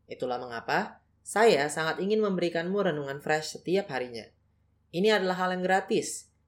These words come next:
Segera kunjungi fresh devotional dot org, dan ketika kamu subscribe, maka kamu akan langsung menerima kopi dari e-book How Can I Hear God Speak to Me?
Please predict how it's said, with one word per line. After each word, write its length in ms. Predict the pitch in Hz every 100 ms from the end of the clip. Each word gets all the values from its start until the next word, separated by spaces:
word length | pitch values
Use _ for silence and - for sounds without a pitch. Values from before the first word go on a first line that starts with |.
| _
Segera 320 | - 151 151
kunjungi 440 | 151 156 156 160 156
fresh 400 | - 185 196 -
devotional 720 | 147 147 165 214 233 214 185
dot 240 | 147 -
org, 320 | - 208 135 - - _ _ _
dan 160 | - 156
ketika 360 | 165 180 202 226
kamu 200 | 196 180
subscribe, 680 | 151 - - 123 160 - - _
maka 240 | 160 160 170
kamu 320 | 170 208 208
akan 140 | 180 175
langsung 360 | 185 190 226
menerima 360 | 196 175 170 160
kopi 320 | 165 160 202
dari 280 | 151 147 147
e-book 360 | 147 143 - _ _ _ -
How 200 | 175 190
Can 200 | 208 185
I 120 | 165
Hear 240 | 160 180 165
God 320 | 156 156 -
Speak 400 | - - 180 -
to 40 | 127
Me? 200 | 104